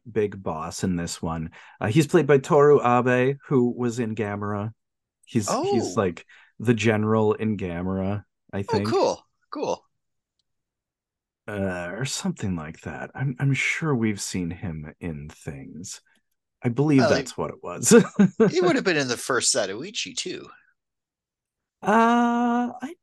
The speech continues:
Speaker 1: don't know if he actually
Speaker 2: Oh.
Speaker 1: was. I think it's someone else who played, uh, the, this character in the
Speaker 2: Oh,
Speaker 1: earlier
Speaker 2: okay.
Speaker 1: one or something.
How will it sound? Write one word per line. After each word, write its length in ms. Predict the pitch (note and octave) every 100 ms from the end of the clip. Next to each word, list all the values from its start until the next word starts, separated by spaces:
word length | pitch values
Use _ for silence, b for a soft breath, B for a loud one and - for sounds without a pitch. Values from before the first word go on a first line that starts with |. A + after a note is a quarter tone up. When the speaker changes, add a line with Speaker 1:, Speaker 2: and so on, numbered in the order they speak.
| _ -
Speaker 1:
don't 300 | D#4 G4 -
know 500 | A3 A#3 A#3 B3+ C#4
if 160 | B3 B3
he 280 | - A#3+ -
actually 600 | E3+ G3+ G3 - F#3 F3+
Speaker 2:
Oh. 320 | D3 B2+ B2+
Speaker 1:
was. 680 | C#3 C3 F2 C#2 - - - b b b b -
I 120 | C#3
think 360 | - F#3+ A3
it's 180 | A#3+ F#3+
someone 680 | - - F3+ E3 E3+ D#3+ C#3+ - -
else 520 | G#2+ G#2 E2 - - _ _ _ _ -
who 300 | - A2 F2+ -
played, 500 | - G#2 F2+ F2 D#2+ E2+ -
uh, 560 | F2 E2+ D2+ C#2+ D2 - _ _ _ _ _ _
the, 280 | G2 G2 F#2 -
this 260 | F2+ E2
character 720 | - - E2+ D2+ C#2+ - D2
in 140 | D2 C#2+
the 180 | C#2+ -
Speaker 2:
Oh, 180 | C3+ C#3
Speaker 1:
earlier 160 | -
Speaker 2:
okay. 100 | -
Speaker 1:
one 160 | D3 C#3+
or 80 | C#3+
something. 600 | - F3 A#3+ - C#4 C#4